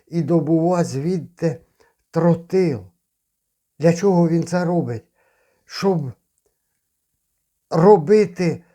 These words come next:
саморобний не снаряд, а боєприпас до дрона.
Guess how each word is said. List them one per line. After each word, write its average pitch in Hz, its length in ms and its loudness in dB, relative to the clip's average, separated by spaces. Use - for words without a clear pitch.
саморобний 156 1500 -2
не 170 220 0
снаряд, 175 720 -2
а 139 140 -6
боєприпас 175 1000 0
до 147 200 0
дрона. 123 560 -4